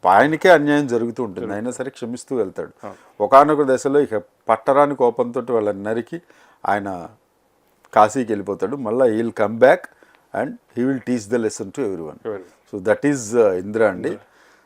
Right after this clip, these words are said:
Speaker 1: సింహాసనం మీద కూర్చుండే అర్హత
Speaker 2: ఆ ఇంద్రుడిది.
Speaker 1: ఎప్-, <laughs> ఆ ఇంద్రుడిది ఎప్పటికీ ఇక్కడ చిరంజీవిదే.
Speaker 2: ఈ స్థానంలో కూర్చుని నెంబర్ వన్ స్థానం.
Speaker 1: నెంబర్ వన్ స్థానం ఆయనదే.
Speaker 2: అవును సార్. తప్పకుండా
Speaker 1: So
Speaker 2: సార్.
Speaker 1: మీరన్నట్టుగా మీరు అన్నదానికి,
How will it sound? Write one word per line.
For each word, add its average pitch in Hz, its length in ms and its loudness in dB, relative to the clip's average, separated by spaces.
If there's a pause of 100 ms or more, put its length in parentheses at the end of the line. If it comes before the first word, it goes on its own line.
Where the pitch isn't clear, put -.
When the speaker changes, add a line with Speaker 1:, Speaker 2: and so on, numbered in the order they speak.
(160)
Speaker 1:
సింహాసనం 127 720 -2
మీద 117 200 -4
కూర్చుండే 107 600 -6
అర్హత 95 640 -4 (840)
Speaker 2:
ఆ 127 100 -2
ఇంద్రుడిది. 113 400 -2
Speaker 1:
ఎప్-, - 460 -8
<laughs> - 60 -4
ఆ 104 120 4
ఇంద్రుడిది 117 500 -2
ఎప్పటికీ 117 480 -2
ఇక్కడ 101 400 -2 (720)
చిరంజీవిదే. 87 520 -6
Speaker 2:
ఈ 131 100 -12
స్థానంలో 113 520 -10
కూర్చుని 170 580 -10 (680)
నెంబర్ 127 260 -8
వన్ 120 120 -4
స్థానం. - 400 -14
Speaker 1:
నెంబర్ 113 320 -2
వన్ 117 120 0
స్థానం 104 340 -8
ఆయనదే. 87 400 -10
Speaker 2:
అవును - 280 -20
సార్. - 1040 -20
తప్పకుండా 147 360 4
Speaker 1:
So 147 160 8
Speaker 2:
సార్. 131 100 -6
Speaker 1:
మీరన్నట్టుగా 180 680 4
మీరు 143 240 2
అన్నదానికి, 120 920 -6